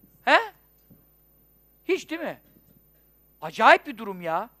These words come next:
İnsan görünce, "Aman ya Rabbel Alemin." diyor, "Vaziyetlere bak." diyor. "Domuz eti yemekten ne hale gelmişler ya Rabbi. Tiplere, şekillere bak ya." <laughs> Amerika'ya başkan, "Aman ya Rabbi." Adam ne hale gel-, gördüğün zaman adamın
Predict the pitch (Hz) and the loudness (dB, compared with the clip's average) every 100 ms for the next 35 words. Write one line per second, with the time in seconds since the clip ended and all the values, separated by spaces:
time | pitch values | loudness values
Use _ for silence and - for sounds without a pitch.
0 | _ _ _ _ - 208 208 262 254 254 | _ _ _ _ -20 -14 -4 -4 -4 -8
1 | 240 247 339 427 320 285 254 240 233 214 | -8 -2 -2 0 0 0 0 -2 -4 -4
2 | 208 202 196 185 185 185 175 202 - 226 | -4 -6 -12 -14 -10 -10 -10 -14 -12 -10
3 | 240 175 - 156 143 196 220 208 196 196 | -6 -8 -10 -20 -12 -12 -10 -12 -12 -12
4 | 185 - 196 190 180 175 170 170 - - | -12 -12 -12 -8 -8 -8 -12 -18 -20 -20
5 | - - - - _ _ _ _ _ _ | -20 -20 -20 -20 _ _ _ _ _ _
6 | _ _ - 220 - 226 277 - 226 233 | _ _ -16 -12 0 4 4 0 -6 -6
7 | 233 247 302 220 - 175 175 165 - _ | -2 2 2 2 -6 -10 -12 -12 -16 _
8 | _ - _ _ - 302 277 247 240 247 | _ -20 _ _ -6 -4 -2 -2 -2 -2
9 | 233 226 208 208 220 262 254 233 214 202 | -2 -4 -4 -6 -6 -8 -8 -6 -8 -8
10 | 196 170 _ - _ 160 208 240 - _ | -10 -16 _ -20 _ -6 -2 -2 -4 _
11 | _ _ _ _ _ _ 160 220 233 330 | _ _ _ _ _ _ -6 -2 2 2
12 | 359 339 226 254 262 285 349 320 302 294 | 0 -6 -2 0 0 -4 -8 -6 -4 -4
13 | 302 302 | -8 -10